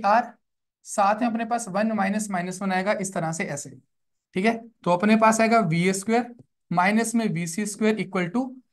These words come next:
माइनस फ़ोर जी आर, इस तरह से। तो ये वैल्यू गाइस हमारे पास यहाँ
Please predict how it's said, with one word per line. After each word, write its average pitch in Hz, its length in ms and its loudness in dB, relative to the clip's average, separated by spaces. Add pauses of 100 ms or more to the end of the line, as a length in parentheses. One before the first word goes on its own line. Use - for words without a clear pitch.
(180)
माइनस 208 720 2
फ़ोर 196 300 4
जी 170 440 -4
आर, 160 320 0
इस 156 160 -8
तरह 131 240 -8
से। - 160 -8 (680)
तो 180 40 2
ये 196 340 6
वैल्यू 220 340 6
गाइस 202 300 2
हमारे 180 320 -2
पास 180 280 -2
यहाँ 156 140 -2